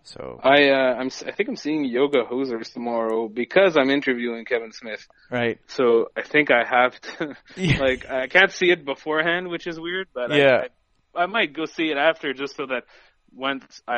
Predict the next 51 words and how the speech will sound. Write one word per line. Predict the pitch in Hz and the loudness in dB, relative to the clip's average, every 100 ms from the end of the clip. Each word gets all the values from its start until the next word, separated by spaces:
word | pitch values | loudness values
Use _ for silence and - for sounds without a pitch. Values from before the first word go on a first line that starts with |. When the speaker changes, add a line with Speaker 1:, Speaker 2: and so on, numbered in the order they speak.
| 117 | 0
Speaker 2:
have | 127 | 0
that | 120 113 | 0 -2
interview, | 123 120 127 113 110 | -4 -8 -8 -4 -4
I | 110 | -4
know | 117 | -6
what | 110 110 110 | -4 -4 -4
the | 107 | -6
hell | 101 113 | -6 -8
he's | 101 - | -8 -6
talking | 113 - 98 | -6 -6 -12
about. | - 92 | -14 -6
Speaker 1:
Right, | 156 135 120 _ | 2 2 2 _
right. | - 127 117 _ _ | -2 -2 -2 _ _
Yeah, | 131 117 | -6 -2
yeah, | 110 104 101 | 2 4 2
Speaker 2:
Um, | 104 | 0
Speaker 1:
no, | 143 | 2
I, | 147 143 165 | 2 2 0
Speaker 2:
so | 180 | 2
Speaker 1:
yeah, | - | 6
Speaker 2:
I'm | 143 | 8
Speaker 1:
I'm, | 156 | 8
Speaker 2:
not, | 202 | 6
Speaker 1:
I'm, | 208 | 6
Speaker 2:
not | 240 | 2
Speaker 1:
I'm, | 170 180 165 | 4 4 4
I'm | 190 | 0
fifty | 220 196 214 | -2 -4 -4
fifty | 190 - 156 | -4 -2 0
on, | 120 110 110 - | 0 -2 -10 -8
on | 117 | -6
Yoga | 113 113 113 | -4 -4 -2
Hosers, | 113 107 113 | -4 -4 -4
Speaker 2:
Yeah. | |
Speaker 1:
whether | 113 120 | -4 -4
or | |
not | 120 | -6
I'm | 117 | -8
gonna | 113 | -10
go. | 110 127 | -4 -2
Speaker 2:
Ugh. | |
Speaker 1:
I, | 98 90 - _ - - - - - - _ | 0 -4 -8 _ -20 -20 -20 -20 -20 -20 _
it's, | 120 - - - - - - - - | -12 -12 -14 -12 -10 -10 -12 -14 -8
I, | 123 131 131 - | -8 -6 -10 -12
I, | 131 131 127 - - _ - _ | -10 -10 -12 -16 -20 _ -20 _
Kevin | 165 170 | -2 0
Smith's | - 170 | -8 -10
career | - 139 139 | -6 -4 -4
is | 123 | -6
so | - 127 | -4 -4
weird | 117 | -2